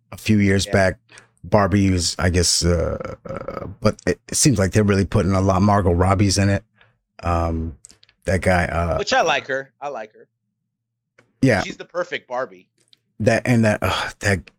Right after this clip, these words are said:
Speaker 1: oh, I forgot that dude's name, the guy in the movie, but, uh, he's a really great actor,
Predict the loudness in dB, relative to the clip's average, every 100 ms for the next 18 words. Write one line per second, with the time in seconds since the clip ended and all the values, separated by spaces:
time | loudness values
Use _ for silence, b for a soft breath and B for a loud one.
0 | _ _ _ 0 0 0 0 0 2 0
1 | 0 0 0 0 0 0 0 2 2 2
2 | 0 0 0 -2 -2 0 2 2 -2 -6
3 | _ _ _ _ _ 0 2 2 2 2
4 | 2 2 2 2 0 -2 -4